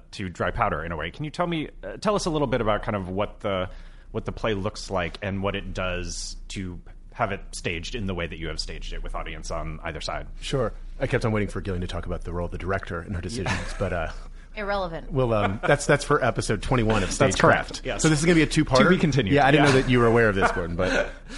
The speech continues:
Speaker 2: I, uh, I've got a lot of free time today. Um,
Speaker 3: I don't.
Speaker 2: <laughs> She's so busy. She's on Love on Netflix. Congrats.
Speaker 3: Thank you
Speaker 2: So,
Speaker 3: so much.
Speaker 2: <laughs> So Sarah, whether she knows it or not,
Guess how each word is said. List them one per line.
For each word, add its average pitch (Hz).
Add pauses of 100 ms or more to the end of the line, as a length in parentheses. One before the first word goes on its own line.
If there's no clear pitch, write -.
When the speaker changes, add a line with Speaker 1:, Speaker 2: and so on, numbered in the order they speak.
Speaker 2:
I, 98
uh, 92
I've -
got 117
a 98
lot 101
of 98
free 107
time 87
today. 85 (500)
Um, 240 (720)
Speaker 3:
I 277
don't. 226 (540)
Speaker 2:
<laughs> -
She's 95
so 120
busy. 95 (460)
She's 131
on 113
Love 90
on 90
Netflix. -
Congrats. - (160)
Speaker 3:
Thank -
you 214
Speaker 2:
So, 135
Speaker 3:
so -
much. -
Speaker 2:
<laughs> - (140)
So 165
Sarah, 180 (160)
whether 131
she 123
knows 107
it 98
or 95
not, 92